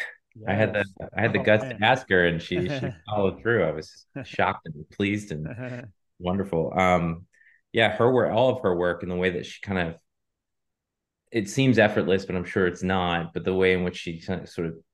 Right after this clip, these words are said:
Speaker 1: turns on, uh, an image or a metaphor in a way that you're just, "Oh, I didn't think of it that way. I can, I can write
Speaker 2: Right.
Speaker 1: that way. That's interesting." Or, um, I think Victoria Chang's use of metaphor is just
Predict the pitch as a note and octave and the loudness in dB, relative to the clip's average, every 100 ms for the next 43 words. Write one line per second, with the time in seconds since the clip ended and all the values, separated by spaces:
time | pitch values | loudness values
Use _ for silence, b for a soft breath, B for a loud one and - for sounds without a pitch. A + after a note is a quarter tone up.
0 | _ _ - A#2 G#2+ G#2 G2 G2 F#2 F2 | _ _ -4 0 4 4 2 0 0 0
1 | E2+ - D2+ - F#2 F2 F2+ F2 E2+ F2 | -4 -6 -8 -4 -2 0 0 0 0 -2
2 | E2+ E2 F2 E2+ F2 - F#2 F2 D#2+ E2 | -2 -2 -2 -2 -2 -2 -2 0 -2 -2
3 | E2+ D2 F2 E2 F2 E2+ - _ _ _ | -2 -4 -6 -8 -8 -12 -18 _ _ _
4 | _ _ - G#2+ - E2 E2 D2 - F#2 | _ _ -4 -4 -2 -4 -6 -8 -8 -8
5 | E2+ D#2 D#2 D2+ D#2 E2+ - E2+ - - | -6 -10 -6 -6 -4 -6 -6 -10 -10 -20
6 | - E2+ - D#2+ G#2 _ _ F2+ F2 F2+ | -16 -16 -12 -12 -14 _ _ -4 -2 0
7 | E2+ E2 F2 - - F2 F#2+ F#2 E2+ - | -2 -4 -6 -12 -18 -8 -6 -6 -10 -10
8 | E2+ E2 E2 F#2+ F2+ B B B B _ | -6 -4 2 4 4 B B B B _
9 | _ G2 E2+ E2 E2 F#2+ E2+ E2 F2 F2 | _ -4 -2 -4 -2 -2 -2 -4 -6 -4
10 | F#2+ E2+ E2 - E2+ F2 F2 E2+ - - | -2 -2 -4 -2 0 0 -2 -4 -10 -12
11 | F2 E2+ - E2 _ - F2 E2+ F2+ - | -6 -6 -6 -14 _ -8 -4 -4 -4 -2
12 | F2+ D#2+ D#2 D2+ - - D#2+ - - - | -2 -2 -4 -8 -10 -6 -4 -6 -14 -20